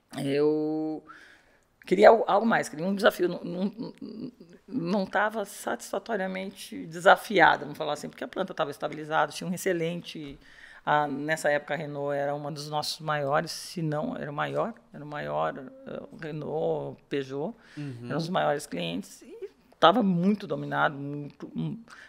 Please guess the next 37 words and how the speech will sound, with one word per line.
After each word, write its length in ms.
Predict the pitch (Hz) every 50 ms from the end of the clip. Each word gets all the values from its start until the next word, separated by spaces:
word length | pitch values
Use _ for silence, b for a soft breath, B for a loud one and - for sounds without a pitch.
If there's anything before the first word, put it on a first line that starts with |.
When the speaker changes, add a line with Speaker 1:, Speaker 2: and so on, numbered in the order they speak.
| B B B -
Speaker 1:
muito 440 | 160 160 170 185 190 190 - 180 190
sob 320 | - - - 165 - 208
controle. 640 | 190 - 214 240 240 - 165 147 139 131 117 120
Não 60 | 147 -
Speaker 2:
Processo 380 | 147 - - - - 143 143 151
Speaker 1:
tava 80 | 165
Speaker 2:
bem 80 | 139 143
Speaker 1:
bom. 20 |
Speaker 2:
estabilizado. 840 | 147 - 151 139 143 139 139 135 127 131 117 113 110 107 117 117 117 - - -
Speaker 1:
Tava 160 | - 214 214
estabilizado, 720 | 214 - 208 185 170 147 143 147 147 139 131 131 - -
tinha 240 | - - - - -
Speaker 2:
Uhum. 60 | 311
Speaker 1:
muita 280 | 214 180 196 226 226 233
coisa 240 | 226 185 170 160
ainda 120 | 165 165 170
pra 80 | 190
melhorar, 420 | 180 185 214 233 - 247 - 190 214
mas 300 | 254 277 247 226 226 -
assim, 360 | - - - 220 190 165 - B B B B B B
não 160 | 185 190 214
tinha 300 | 208 - - 226 233 233
aquele 180 | 226 240 226 226
desafio, 640 | 196 185 226 208 220 208 - - - 196 180 165
que 120 | 156 - 170
não 280 | 160 151 156 156 180
tinha 320 | - - - 196 165 151 - - _ -
crise, 760 | - 190 202 214 220 208 170 185 202 - 208 208 208 185 - -
tava 220 | - - 151 139 139
controlado, 960 | - 151 139 - 135 147 156 196 208 208 208 202 175 208 202 196 202 208 208 B B B B B B B _ -
budget 480 | - 170 175 165 160 151 - - 156
sendo 320 | 147 - - 165 160 160 156
atingido, 600 | 151 - - 160 160 151 196 208 220 226 202 190
então 380 | 190 196 240 247 277 311 330 339
as 100 | 277 -
coisas 240 | - 339 320 -
tavam, 400 | - 311 294 285 269 262 254 392